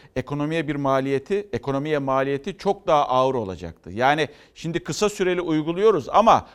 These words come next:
bu ne demek biliyor musunuz? Yani maliyeti olacak ekonomiye demek. Ve işte o yüzden diyorum ki maliyeti olacaksa eğer lütfen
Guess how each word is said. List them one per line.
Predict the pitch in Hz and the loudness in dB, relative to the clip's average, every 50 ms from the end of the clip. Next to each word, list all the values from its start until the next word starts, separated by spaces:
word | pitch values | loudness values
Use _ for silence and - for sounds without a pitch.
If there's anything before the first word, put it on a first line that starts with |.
| _ _ _ | _ _ _
bu | 120 131 | -6 -4
ne | 147 165 | -4 0
demek | 160 170 139 127 98 - - | 0 0 0 0 -4 -6 -8
biliyor | 113 110 139 175 175 139 | -6 -2 2 4 4 4
musunuz? | 107 95 - - - - 76 - - - _ _ _ _ _ _ _ _ - | 2 0 -8 -12 -12 -12 -12 -14 -16 -20 _ _ _ _ _ _ _ _ 0
Yani | 123 131 139 147 151 147 135 - - - - | 4 4 6 6 6 4 2 0 -4 -12 -12
maliyeti | 107 113 127 139 147 160 160 165 165 165 - 180 | -6 -2 0 2 4 4 4 4 2 0 0 -2
olacak | 160 - 147 143 151 139 127 160 147 - - | 0 0 0 0 0 0 0 -2 -2 -2 -4
ekonomiye | 135 - - 113 113 107 104 98 101 98 98 95 92 | -8 -8 -6 -8 -8 -8 -8 -8 -8 -6 -6 -8 -6
demek. | 95 90 85 82 76 - _ _ _ _ _ _ _ _ _ _ _ _ _ _ _ _ _ _ _ _ _ _ _ _ _ _ - | -8 -8 -8 -8 -10 -14 _ _ _ _ _ _ _ _ _ _ _ _ _ _ _ _ _ _ _ _ _ _ _ _ _ _ 0
Ve | 135 147 151 - - - | 2 2 2 0 -2 -8
işte | - - - 160 | -14 -6 -4 -4
o | - - 156 170 | 0 2 2 2
yüzden | 180 185 156 135 127 151 143 139 131 | 2 0 -4 -2 0 0 0 0 -2
diyorum | 131 147 156 170 214 190 | -4 -4 -4 -2 -4 -4
ki | 180 - 131 107 - - _ _ _ | -4 -6 -6 -6 -6 -10 _ _ _
maliyeti | 113 120 123 127 131 135 147 151 143 - - - | -6 -2 0 2 2 0 0 -4 -6 -8 -8 -6
olacaksa | - 131 131 139 120 165 180 190 - - 160 127 | -6 -4 -4 -4 -2 0 -2 -2 -2 -4 -2 -2
eğer | 120 120 117 117 113 117 | 0 0 0 0 -2 -4
lütfen | 113 - - - 147 139 147 - | -6 -10 -8 -4 -2 -2 -2 -4